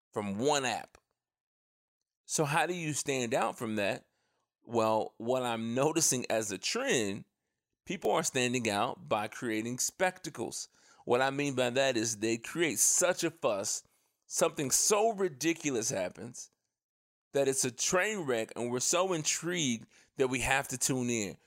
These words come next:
We have to watch. Hence, The Breakfast Club nine years ago. I'll go through the list of shows that I love, that I listen to or watch on a weekly basis, and I can point to the spectacle part that pulled me in. The Joe Budden Podcast.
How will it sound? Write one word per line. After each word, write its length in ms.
We 100
have 280
to 100
watch. 380
Hence, 400
The 80
Breakfast 420
Club 200
nine 280
years 220
ago. 260
I'll 140
go 180
through 200
the 120
list 300
of 80
shows 420
that 160
I 100
love, 540
that 140
I 80
listen 360
to 200
or 100
watch 320
on 140
a 40
weekly 360
basis, 500
and 140
I 80
can 160
point 340
to 120
the 80
spectacle 560
part 380
that 180
pulled 220
me 240
in. 200
The 80
Joe 200
Budden 260
Podcast. 680